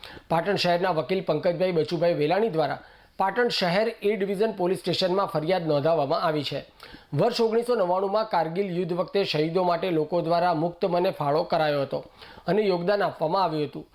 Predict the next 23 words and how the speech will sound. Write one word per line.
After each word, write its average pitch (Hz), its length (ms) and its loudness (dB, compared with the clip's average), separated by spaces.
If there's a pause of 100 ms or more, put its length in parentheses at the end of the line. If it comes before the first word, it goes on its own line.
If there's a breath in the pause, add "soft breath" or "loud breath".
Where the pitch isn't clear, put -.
(260 loud breath)
તે 214 180 2
વખતે 226 180 0 (120)
નોર્થ 190 320 -2 (640)
ઝોન, 190 200 2 (500 soft breath)
The 190 120 0
Federation 202 680 0
of 165 180 -4
Gujarat 160 380 0
State 196 300 0
Chemist 185 420 0
and 170 180 2
Druggist 156 320 0 (100)
Association 185 520 -2
દ્વારા 170 320 2
પાટણ, 175 380 -2
બનાસકાંઠા, 160 580 0
મહેસાણા 156 420 0
જિલ્લામાંથી 151 460 0 (580 loud breath)
દવાના 208 400 2
વ્યવસાય 180 400 0
સાથે 196 220 -2
સંકળાયેલા 175 680 0
વ્યક્તિઓ 196 400 0